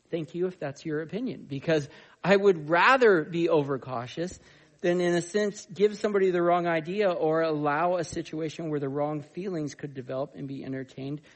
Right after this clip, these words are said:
Um, and quite frankly, when it comes to sin, I don't think the Bible believes you can be overcautious. It actually tells us in Second Timothy two twenty-two that you should run or flee from, like, sinful lust, like, youthful lust. Like, the idea is, like, you should get the heck away from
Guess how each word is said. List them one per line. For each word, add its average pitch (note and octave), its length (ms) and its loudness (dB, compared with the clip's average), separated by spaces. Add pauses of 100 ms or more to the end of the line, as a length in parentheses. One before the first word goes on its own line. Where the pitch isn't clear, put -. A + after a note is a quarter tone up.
(380)
Um, D3 320 -2
and E3 140 -4
quite C#4 220 -4
frankly, D4 280 -4
when E3+ 140 -2
it - 80 -10
comes G#3+ 260 -8
to F#3 100 -8
sin, E3+ 380 -6
I D#3 100 -6
don't A3+ 160 -8
think G#3 140 -12
the G3+ 60 -8
Bible F#3 340 -6
believes E3+ 360 -6
you F3+ 80 -10
can F#3+ 160 -8
be G3+ 340 -10
overcautious. - 920 -12
It D3 80 -4
actually F3 380 0
tells F#3+ 300 -2
us F#3+ 160 -2
in E3 80 -4
Second E3 340 -8
Timothy D#3 420 -10
two E3+ 180 -14
twenty-two E3 500 -8 (340)
that E3+ 160 -2
you F3 160 -4
should D3 380 -2
run D#3 540 0 (420)
or D#3+ 180 2
flee F3+ 840 -2 (480)
from, F3 160 2
like, E3 140 2
sinful G3 460 -2
lust, G#3+ 380 0
like, D#3 260 0
youthful F#3 320 -4
lust. F#3+ 240 0
Like, D3+ 160 -4
the D#3 100 0
idea F#3 260 -2
is, C#3+ 140 -2
like, C#3 160 -2
you E3 120 -12
should G3 240 -12
get G#3 180 -6
the - 80 -10
heck F3+ 260 -12
away E3+ 280 -4
from C3+ 220 -10